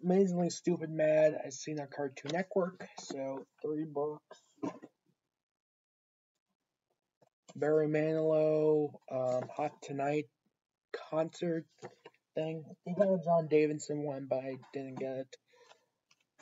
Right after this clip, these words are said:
And then this is a, only a Target book, and this was probably Berenstain Bears and the Big Question, and Berenstain Bears and the o-, Real Easter Eggs. Easter thing.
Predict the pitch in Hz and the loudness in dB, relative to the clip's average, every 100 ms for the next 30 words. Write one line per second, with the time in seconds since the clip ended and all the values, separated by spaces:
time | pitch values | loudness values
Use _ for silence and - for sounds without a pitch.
0 | _ _ 160 170 175 170 165 233 - 269 | _ _ -2 2 4 4 4 2 6 6
1 | 240 185 - - 165 190 180 147 - 147 | 6 4 0 4 4 6 2 0 0 0
2 | 151 170 - 170 175 165 - 139 135 139 | 0 -2 4 6 6 6 -2 -10 -8 -4
3 | 160 175 160 156 147 139 - 156 143 147 | -2 -2 2 4 4 0 0 0 2 0
4 | 143 139 _ _ _ _ _ _ _ _ | -2 -4 _ _ _ _ _ _ _ _
5 | _ _ _ - 165 202 202 - 190 175 | _ _ _ 2 4 6 2 2 4 6
6 | 165 180 170 156 156 151 143 139 160 156 | 8 10 12 10 8 4 -2 4 4 4
7 | - 170 170 - 147 135 135 156 160 156 | 4 8 8 6 -6 -4 2 4 4 0
8 | - 156 151 147 151 151 147 139 131 135 | 0 0 2 4 6 6 6 4 0 -6
9 | 135 143 147 - - 131 147 147 160 156 | -4 -4 -4 -8 -12 0 2 4 2 0
10 | - 113 110 107 - - _ _ _ _ | -6 -8 -8 -12 -16 -20 _ _ _ _
11 | _ _ _ _ _ _ _ _ _ _ | _ _ _ _ _ _ _ _ _ _
12 | _ _ _ 175 160 - 143 127 131 120 | _ _ _ -8 -8 0 0 0 -4 -6